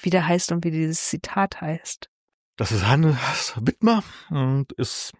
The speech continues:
Speaker 2: ich weiß gar nicht, ähm, im positiven Sinne, äh, Kleinkünstler, also ist ein Musiker, macht Indie-Gitarrenmusik, äh, mit sehr schönen Texten, äh, und in einem Lied geht es dann auch drum, ich hab die Ruhe selbst gefunden,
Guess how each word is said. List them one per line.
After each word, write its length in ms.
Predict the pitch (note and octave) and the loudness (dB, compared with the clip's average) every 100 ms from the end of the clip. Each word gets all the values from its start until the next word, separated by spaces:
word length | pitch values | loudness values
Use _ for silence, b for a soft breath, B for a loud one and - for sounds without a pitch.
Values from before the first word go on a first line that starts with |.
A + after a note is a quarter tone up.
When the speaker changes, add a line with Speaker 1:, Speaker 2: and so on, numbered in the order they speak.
| _ | _
Speaker 2:
ich 120 | - - | -6 -2
weiß 160 | G2+ | 0
gar 100 | A2 | 2
nicht, 220 | G#2 F#2 - | 0 0 -2
ähm, 280 | G#2+ F2+ - | -2 -2 -4
im 140 | B2+ | -4
positiven 560 | - C#3+ B2+ B2+ C#3 A#2 | 2 2 2 0 0 2
Sinne, 280 | G#2+ A2+ A#2 | 2 2 0
äh, 140 | G#2 - | -4 0
Kleinkünstler, 720 | B2 F3+ - G#3 - - G3 - | 0 2 2 0 0 0 -2 -2
also 220 | - G#2 | -2 0
ist 140 | G#2+ A2 | 0 2
ein 80 | A#2 | 6
Musiker, 420 | D#3+ F3 F#3 E3+ _ - | 6 6 2 2 _ -6
macht 560 | A2+ G#2 A2 F#2 - - - | 2 2 2 -2 -6 -10 -2
Indie-Gitarrenmusik, 1400 | C3+ D3 C#3 C3 B2+ A#2+ B2+ C#3+ B2+ B2 - C3+ - - A#2+ | 0 4 4 2 0 -2 0 0 2 2 0 -2 -4 -8 0
äh, 320 | A#2 A2+ A2+ | 2 2 2
mit 200 | A2 G#2 | 0 2
sehr 180 | B2+ C3+ | 2 4
schönen 280 | B2+ A2 | 4 4
Texten, 600 | A2 C#3+ - D#3 C#3+ C3+ - | 2 -2 -2 0 0 0 -4
äh, 320 | A#2 A2+ A#2+ B2+ _ | -6 -6 -6 -10 _
und 540 | - A2 G#2 G#2 G#2+ G#2 | -2 2 4 2 0 -2
in 200 | G#2+ G2 | -4 0
einem 260 | A2 A#2 | 2 2
Lied 200 | A2 A#2 | 2 0
geht 140 | A#2+ A#2 | 0 0
es 100 | - | -2
dann 140 | G#2 | -2
auch 180 | G#2+ G#2+ | -2 -2
drum, 240 | A#2 A2 | -2 0
ich 120 | A2 G#2+ | -2 -4
hab 100 | - | -2
die 60 | |
Ruhe 240 | G#2+ G#2+ B2 | 0 2 2
selbst 300 | G#2 G#2 - | 2 -2 -6
gefunden, 560 | A2 E3+ G#3 - G#3 | 0 2 2 2 2